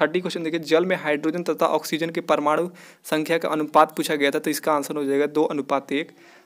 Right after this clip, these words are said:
थर्टी वन देखिए, घरों में आपूर्ति, अ, विद्युत आपूर्ति की जाती है, तो दो सौ बीस वोल्ट, अ, एसी करंट की जाती है।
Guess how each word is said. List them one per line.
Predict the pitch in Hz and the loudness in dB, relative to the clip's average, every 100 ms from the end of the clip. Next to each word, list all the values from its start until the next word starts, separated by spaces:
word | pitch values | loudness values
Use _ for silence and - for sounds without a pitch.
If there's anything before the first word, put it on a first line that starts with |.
| - | -2
थर्टी | 151 147 | -2 2
वन | 175 180 | 0 0
देखिए, | 165 185 190 - - _ - | -2 -4 -6 -12 -20 _ -14
घरों | 143 147 190 | -2 2 2
में | 208 202 | 2 2
आपूर्ति, | 202 - 170 165 160 | 0 0 -4 2 2
अ, | 151 | 2
विद्युत | 143 147 160 - | 0 0 0 -2
आपूर्ति | 165 - 165 196 | -4 -4 -6 -4
की | 185 190 190 | -6 -6 -4
जाती | 170 156 151 | 2 2 2
है, | 156 165 | -4 -2
तो | 165 | -4
दो | 143 175 | 0 0
सौ | 175 170 | 0 -2
बीस | 151 185 147 | -2 -4 -4
वोल्ट, | 151 185 190 | -4 -4 -2
अ, | 156 | -2
एसी | 143 160 151 185 | -2 0 -2 -2
करंट | - 151 151 151 - _ _ | 0 0 -2 -8 -20 _ _
की | 156 | 4
जाती | 139 139 135 | 4 4 -2
है। | 147 | -4